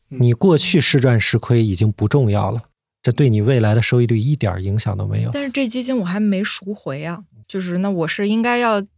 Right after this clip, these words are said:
Speaker 3: 定投它，还是要赎回它？这种决策的逻辑上，你有什么经验可以分享吗？
Speaker 2: 就按照我的理解啊，就是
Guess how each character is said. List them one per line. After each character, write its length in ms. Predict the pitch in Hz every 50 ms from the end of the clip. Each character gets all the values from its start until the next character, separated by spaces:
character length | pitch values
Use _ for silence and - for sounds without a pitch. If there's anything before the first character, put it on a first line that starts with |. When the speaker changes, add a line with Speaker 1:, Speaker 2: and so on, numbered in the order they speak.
| _ -
Speaker 3:
定 200 | 262 247 226 202
投 280 | 202 - - 147 160 180
它， 320 | - - 214 214 214 220
还 120 | 214 202
是 140 | 180 - 214
要 160 | 214 220 214
赎 300 | 220 - - - 160 180
回 180 | 226 - 190 170
它？ 240 | 170 175 190 180 185
这 160 | 190 - 294
种 180 | 247 202 160 160
决 200 | - 170 165 170
策 120 | 170 -
的 140 | 196 175 165
逻 220 | 160 156 151 151
辑 260 | 160 - 196 185 165
上， 320 | 165 - 165 143 143 143 151
你 60 | 165
有 120 | 175 160
什 120 | 151 - 160
么 100 | 151 151
经 160 | - - 170
验 240 | 170 165 156 147 156
可 100 | - 165
以 40 | 143
分 260 | - - 156 151 156
享 220 | 165 175 147 - -
吗？ 160 | 160 180 - _ _ _ _ _ _ -
Speaker 2:
就 140 | - 123
按 180 | 117 127 139 131
照 140 | 127 135 120
我 240 | 107 98 95 95 92
的 80 | 110
理 220 | 110 110 117 117 113
解 140 | 110 117
啊， 260 | 113 120 123 113 98 -
就 140 | - - 120
是 300 | 110 - 110 107 101 104